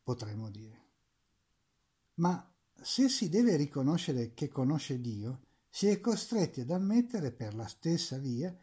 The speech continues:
che conosce anche se stessa. E infatti conoscerà tutto ciò che ha origine da lei e ciò che il Dio ha dato e ciò che essa può. Ma se l'intelligenza impara e conosce queste cose, conosce perciò se stessa,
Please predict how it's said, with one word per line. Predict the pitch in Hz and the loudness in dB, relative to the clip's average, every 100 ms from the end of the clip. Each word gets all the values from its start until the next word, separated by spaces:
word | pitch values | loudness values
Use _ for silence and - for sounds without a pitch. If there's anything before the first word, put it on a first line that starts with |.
| _ | _
che | - | -12
conosce | 180 220 226 240 | 0 4 6 6
anche | 208 208 | 2 0
se | 180 160 | -2 -2
stessa. | - 175 - 113 _ _ _ _ _ | 2 0 0 -10 _ _ _ _ _
E | 123 | 0
infatti | 135 143 117 - - _ _ _ | 0 0 -4 -8 -20 _ _ _
conoscerà | 151 190 - 226 254 | 2 2 4 2 2
tutto | 247 262 - | 0 0 0
ciò | 226 208 165 | 0 2 2
che | 139 | 2
ha | 139 | 2
origine | 135 185 175 151 | 2 2 4 4
da | 120 | 4
lei | 127 113 107 123 - _ | 2 0 0 -2 -2 _
e | 123 117 | -6 0
ciò | 165 185 180 | 4 4 2
che | 139 143 | -4 -4
il | 151 131 | -2 -2
Dio | 123 160 143 | 2 2 2
ha | - 143 | 0 0
dato | 139 147 175 226 - | 2 0 -2 -6 -6
e | - 180 | -8 -4
ciò | 214 233 226 _ _ | 0 -2 -4 _ _
che | - 147 | 0 0
essa | 190 - 151 | 2 -2 -6
può. | - 190 160 - _ _ _ _ _ - - _ - | -4 -2 -2 -6 _ _ _ _ _ -20 -20 _ 0
Ma | 170 | 2
se | 175 | 4
l'intelligenza | 233 240 233 226 240 311 247 | 8 8 6 6 8 6 4
impara | 160 - 220 | 4 4 4
e | 185 | 2
conosce | - 156 180 175 | 2 2 2 0
queste | - 120 - | -6 -6 -6
cose, | - 175 233 233 - _ | -2 0 0 -2 -8 _
conosce | - 208 208 | 2 2 2
perciò | 208 190 180 | -2 -2 -2
se | 220 208 | -2 -4
stessa, | - 247 - - | 2 2 2 -6